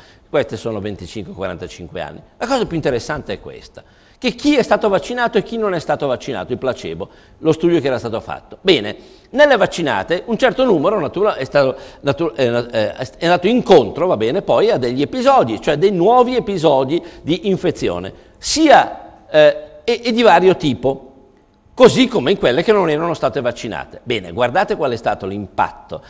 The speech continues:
del quadrivalente sull'incidenza di nuove malattie, va bene, dopo il trattamento per una patologia cervicale. Vedete che è nettamente inferiore,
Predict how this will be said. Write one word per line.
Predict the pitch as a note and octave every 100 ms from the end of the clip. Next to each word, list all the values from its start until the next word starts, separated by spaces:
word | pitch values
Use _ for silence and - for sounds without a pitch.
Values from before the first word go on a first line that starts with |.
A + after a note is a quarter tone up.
| -
del | A#2 D3
quadrivalente | - G#2+ G2+ F#2+ E2+ D#2+ D#2 - F#3 - -
sull'incidenza | - F3 E3+ D3+ E3+ G#3+ A#3+ A3
di | E3
nuove | C3+ F#3 G#3 D#3
malattie, | C3+ C#3 - A#3 C4 - - -
va | -
bene, | B2+ F#3+ F#3
dopo | G3+ A3+
il | F3+
trattamento | D#3 D#3+ G3 G3 D#3+ A#3+
per | - E3
una | G#3+
patologia | F#3+ E3 G#3 A3 B2 A#2 D#3+
cervicale. | - E3+ F3 F3+ A#2 C2+ C#2 - - _ _ _ _ _ _ -
Vedete | C#3+ G3 E3+ D#3+
che | - D#3+ D3 -
è | F3 D3+ G#2 - - _ _ _ _ -
nettamente | C#3+ G3 A#3+ - G#3 F#3+ F#3 -
inferiore, | C3+ A#2+ A2+ G2 F#2 E2+ F#2 F#3